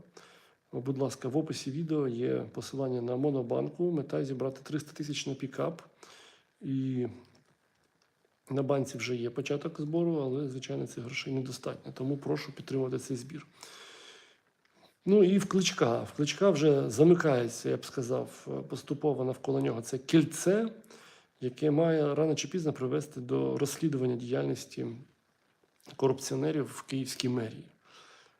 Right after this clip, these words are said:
Е, набу і сап проводять це розслідування, і це дуже важливо, що це два незалежних антикорупційних органи, які були створені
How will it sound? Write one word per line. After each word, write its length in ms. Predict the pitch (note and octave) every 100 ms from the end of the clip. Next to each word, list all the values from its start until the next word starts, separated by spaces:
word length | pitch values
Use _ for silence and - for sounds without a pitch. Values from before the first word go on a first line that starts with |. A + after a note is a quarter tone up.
| _ _ _ _ _
Е, 60 | - A#2 A#2 A#2 A#2+
набу 540 | - F3 D#3 D3+ G#3 G3
і 140 | D#3+
сап 440 | C#3+ C3+ A#2 -
проводять 400 | - B2+ B2+ A2+
це 140 | - C3
розслідування, 580 | B2 - G3+ F#3+ E3 C#3
і 40 |
це 140 | C#3
дуже 180 | C3 C#3
важливо, 380 | C3+ B2+ F3+ F3
що 140 | C3
це 160 | C3 -
два 220 | A#2+ C#3
незалежних 580 | D3+ B2 C#3+ C#3 A#2+ -
антикорупційних 640 | B2 - C3 B2+ C#3 C3+
органи, 300 | G3 F3 D3
які 180 | C#3 -
були 180 | C#3 C#3
створені 520 | - C#3+ C3+ B2+ B2